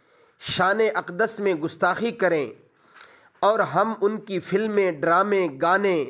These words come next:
देखें और सुनें और उनकी मसनूआत को इस्तेमाल करें, उनसे मोहब्बत का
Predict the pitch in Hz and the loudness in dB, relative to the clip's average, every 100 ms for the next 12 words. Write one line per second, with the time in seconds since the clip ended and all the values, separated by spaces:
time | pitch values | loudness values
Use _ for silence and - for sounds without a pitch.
0 | 131 127 196 202 190 139 104 - - - | -6 -2 -2 0 -2 -2 -6 -16 -20 -20
1 | - 185 185 - 214 214 165 113 - _ | 0 2 2 0 0 2 0 -2 -12 _
2 | _ _ _ - 196 214 233 226 214 185 | _ _ _ 0 2 2 -2 -4 -2 -2
3 | 175 190 180 165 208 208 - 180 160 - | -2 0 2 4 2 0 -4 -4 -6 -4
4 | 170 175 220 220 196 165 127 - _ _ | 0 4 4 2 0 0 -2 -8 _ _
5 | _ - - _ - 214 233 - 202 156 | _ -20 -20 _ 0 2 2 0 2 0
6 | - - - - - 156 - 185 180 240 | -4 -16 -20 -18 -4 -2 -2 -2 -2 -2
7 | - 202 | 0 2